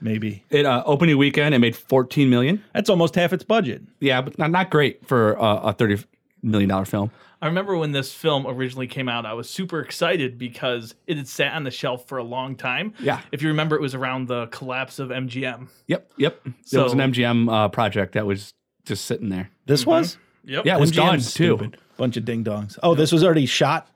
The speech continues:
Speaker 1: in the can?
Speaker 2: Yeah.
Speaker 3: Yeah, it was
Speaker 1: And
Speaker 3: ready
Speaker 1: they
Speaker 3: to
Speaker 1: just
Speaker 3: go.
Speaker 1: had no way to distribute it because they were poor?
Speaker 2: Yeah, 'cause, yeah, 'cause Hem-, Hemsworth, the same year just came out, Hemsworth did, uh,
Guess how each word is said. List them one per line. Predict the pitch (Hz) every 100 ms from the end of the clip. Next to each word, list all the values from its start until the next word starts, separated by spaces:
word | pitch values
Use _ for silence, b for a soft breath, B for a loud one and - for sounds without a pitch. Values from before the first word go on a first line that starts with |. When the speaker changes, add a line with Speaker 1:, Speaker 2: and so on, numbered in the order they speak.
| -
Speaker 1:
in | 160
the | 143
can? | - 147 185 240
Speaker 2:
Yeah. | 165 170 107 -
Speaker 3:
Yeah, | 147 175
it |
was | 139
Speaker 1:
And | 175
Speaker 3:
ready | 180
Speaker 1:
they | 165
Speaker 3:
to |
Speaker 1:
just | 165
Speaker 3:
go. | 160
Speaker 1:
had | 185
no | 160 160
way | 160
to | 156
distribute | 147 139 139 135 151
it | 147
because | 139 139
they | 127
were | 127
poor? | 110 135 151
Speaker 2:
Yeah, | 196 156
'cause, | 165 147
yeah, | 214
'cause | - 151
Hem-, | 175 170
Hemsworth, | 175 165 175 185 170
the | -
same | 147 175 156
year | 151
just | 143 -
came | 143
out, | 143
Hemsworth | 123 135 139 123
did, | 135 120
uh, | 123 113 107